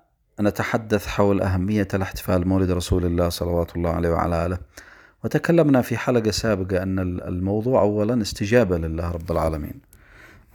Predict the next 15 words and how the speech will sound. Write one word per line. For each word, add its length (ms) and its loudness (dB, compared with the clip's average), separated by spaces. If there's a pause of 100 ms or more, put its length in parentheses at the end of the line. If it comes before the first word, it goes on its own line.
"قل 140 4
بفضل 380 4
الله 440 2
وبرحمته 600 -2
فبذلك 580 -2
فليفرحوا 760 -6
هو 200 2
خير 340 0
مما 420 -4
يجمعون". 480 -10 (1080)
هذا 160 8
أولًا. 360 4 (1000)
آه، 180 2
ثانيًا، 600 6 (600)
تحدثنا 760 0